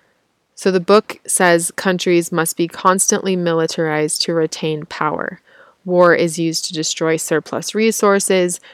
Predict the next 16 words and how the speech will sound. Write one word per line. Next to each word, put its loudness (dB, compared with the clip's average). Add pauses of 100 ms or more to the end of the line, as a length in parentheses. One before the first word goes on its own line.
(140)
making -2
sure -2
no 2
one 2
can -4
innovate -2
or 0
be -6
intelligent. 0 (340)
Even 2
the -2
inner 0
party, 2
despite -2
being -4
elite, -4